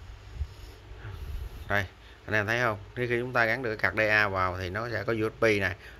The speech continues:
optical và coaxial. Đó. Ờm, con này rất là, là tuyệt vời, có cả lau nét, rồi chỉnh bass trap, đầy đủ các chỉnh gain đây này. À, bass trap, lau nét, à, dash này. À, à, card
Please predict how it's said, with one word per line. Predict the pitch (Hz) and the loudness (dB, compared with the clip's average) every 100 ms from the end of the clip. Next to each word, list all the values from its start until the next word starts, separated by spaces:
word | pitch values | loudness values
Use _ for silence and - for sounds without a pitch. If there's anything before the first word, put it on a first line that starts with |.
| - | 2
optical | 120 117 - 95 | 2 2 2 2
và | 85 | 2
coaxial. | 101 120 117 101 90 - - - - - | 0 0 2 0 0 -6 -18 -20 -18 -8
Đó. | 82 95 107 113 - - - - - - | -2 0 0 -4 -10 -18 -18 -18 -16 -4
Ờm, | 95 95 95 92 92 87 85 - - - - - - - - - - - - - - - - - | 0 2 2 0 -2 -4 -8 -12 -20 -20 -20 -20 -20 -20 -14 -10 -8 -8 -10 -12 -18 -20 -18 -6
con | 113 | -2
này | 104 95 | 0 2
rất | 120 | 2
là, | 131 98 | 4 4
là | 90 87 | 4 2
tuyệt | 101 90 | 2 6
vời, | 98 | 6
có | 98 123 127 - | 8 6 4 6
cả | - 90 113 | 6 8 8
lau | 113 110 | 8 6
nét, | 110 123 151 170 - | 6 8 8 6 4
rồi | 101 85 | 6 6
chỉnh | 82 - 85 117 123 | 4 -2 -2 -2 0
bass | 139 - - - | 0 0 0 8
trap, | 143 156 | 8 8
đầy | 98 101 95 | 6 6 8
đủ | 87 87 98 127 | 4 0 -2 0
các | 131 135 - - | 2 2 -2 -8
chỉnh | - 107 120 | -2 0 8
gain | 131 131 117 | 8 8 4
đây | |
này. | 107 92 - - - - | 0 -2 -6 -20 -20 -8
À, | - 104 | -2 0
bass | 107 120 | 2 2
trap, | 123 123 | 0 2
lau | 113 | 0
nét, | 104 117 127 | 2 0 0
à, | 117 110 104 | 0 4 8
dash | 113 - | 8 8
này. | - 92 - - - - - | 0 -2 -4 -18 -18 -18 -6
À, | - 95 90 107 - - - | 0 2 0 -6 -14 -12 -2
à, | 95 95 92 | 0 0 2
card | - | 4